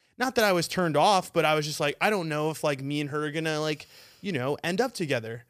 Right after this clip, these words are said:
And she's like, "Oh, so, like, ordering soda, like, gave you the ick."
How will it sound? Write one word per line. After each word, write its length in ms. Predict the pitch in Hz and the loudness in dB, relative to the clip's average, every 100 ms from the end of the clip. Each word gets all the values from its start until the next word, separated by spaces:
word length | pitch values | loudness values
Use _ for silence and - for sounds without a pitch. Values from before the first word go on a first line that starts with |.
| _ _ _ _ | _ _ _ _
And 180 | 175 160 | -4 -2
she's 140 | 170 | 0
like, 120 | 156 - | 0 4
"Oh, 240 | 240 175 | 4 4
so, 180 | 143 170 | 2 2
like, 160 | 147 135 | 2 2
ordering 520 | 156 170 185 175 160 | 2 4 4 2 0
soda, 320 | - 202 208 | 4 6 6
like, 180 | 156 131 | 4 0
gave 220 | 139 147 | 0 0
you 40 | 143 | 0
the 160 | 147 | 0
ick." 380 | 214 185 - - | 0 -4 -8 -18